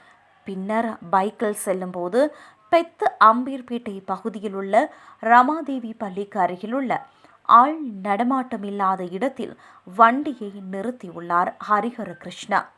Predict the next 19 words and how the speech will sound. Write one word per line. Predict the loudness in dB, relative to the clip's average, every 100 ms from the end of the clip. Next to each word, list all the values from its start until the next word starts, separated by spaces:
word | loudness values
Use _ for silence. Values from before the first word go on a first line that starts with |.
| _ _ _ _ _ _ _ _ _ _
அங்கு | 4 4 0 0 0 -2
நவீனை | 4 4 4 0 0 -2 -6 -2 4
நள்ளிரவு | 6 4 -2 -6 -8 2
பன்னிரண்டு | 6 6 4 -4 -6 -8
மணியளவில் | -10 -8 -4 -2 0 0 0 -4 -18 -14
அவர் | 4 4 4 -6 -6
கொலை | 0 0 0 -6 -8
செய்துள்ளார் | -6 -4 0 0 0
என்று | -4 -6 -8 -8
காவல்துறையினர் | 2 4 4 0 -4 -2 0 -2 -4 4 6 6 2 -16 2
ஹரிஹர | 6 6 4 -4 -6 -6
கிருஷ்ணா | -10 -6 0 0 0
திட்டமிட்டு | -4 -6 0 0 0 0 2 0 -2 -16 2
நவீனை | 6 6 4 -2 -2
கொலை | 4 4 4 -4 -6
செய்துள்ளார் | -6 -6 -4 -4 -4
என்றும் | -6 -8 -6 -8 -8 -12
தெரிவித்தனர். | -12 -10 -10 -12 -10 -2 -2 -2 _ _ _ _ _ _ _ _ _ _ _ _ _ _ _ _
முதலில் | -8 2 2 4 2 0